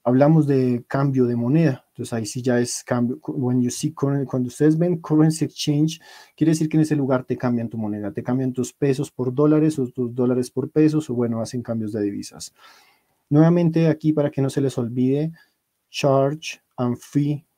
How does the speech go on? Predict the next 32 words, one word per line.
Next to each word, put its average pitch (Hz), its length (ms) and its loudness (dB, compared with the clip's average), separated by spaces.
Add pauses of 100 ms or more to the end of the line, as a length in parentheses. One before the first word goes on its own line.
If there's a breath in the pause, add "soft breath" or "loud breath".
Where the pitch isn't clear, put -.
(200)
these 135 320 -4
two 131 320 -2
are 117 200 0
synonyms. 127 640 -2
Estos 127 220 -10
dos 127 160 -2
son 127 120 -2
sinónimos 147 600 2
y - 20 -4
significa 120 600 -4
cargo 131 760 -2
o 110 180 -8
costo 123 720 -4
o 101 160 -12
cobro, 104 480 -4
¿sí? 143 300 -10 (580 soft breath)
Estos 117 360 -4
dos 143 280 -2
significan 110 420 -6
lo 120 80 -2
mismo, 147 420 0
charge 147 540 -4
and 104 220 -6
fee. - 340 -10 (920)
Tax. 131 460 2
When 131 180 0
we 127 80 0
talk 156 200 0
about 156 280 4 (140)
tax, - 520 -4 (560 soft breath)
es - 380 -4
impuesto, 123 840 0